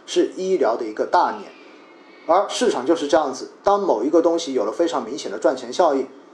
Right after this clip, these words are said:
很多的钱，不管懂不懂这个市场的钱，都会想要拥进来去进行投资。那往往这种时候，也就是风险越来越大的时候，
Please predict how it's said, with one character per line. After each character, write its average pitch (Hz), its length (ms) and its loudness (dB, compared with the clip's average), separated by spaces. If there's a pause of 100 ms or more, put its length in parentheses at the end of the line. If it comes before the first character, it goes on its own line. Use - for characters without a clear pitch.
(140)
很 120 220 -8
多 175 160 4
的 151 80 6
钱， 127 340 -4 (140)
不 175 100 6
管 139 220 0
懂 101 140 -2
不 160 100 -2
懂 113 120 -4
这 - 100 -6
个 131 80 -2
市 143 120 -4
场 104 160 -8
的 95 80 -10
钱， 98 220 -10 (160)
都 165 160 6
会 165 160 4
想 117 160 -2
要 110 80 -6
拥 139 200 -6
进 143 200 -4
来 95 80 -14 (260)
去 143 140 -8
进 131 140 -10
行 120 100 -12
投 113 160 -6
资。 127 240 -6 (440)
那 185 140 4
往 156 300 4
往 143 140 2
这 180 120 4
种 127 160 -2
时 127 160 -4
候， 131 280 0
也 113 100 -10
就 143 120 -2
是 135 100 -4
风 160 240 -2
险 117 300 -6
越 175 160 6
来 110 120 0
越 139 140 0
大 151 200 2
的 110 120 -6
时 - 120 -12
候， 92 180 -12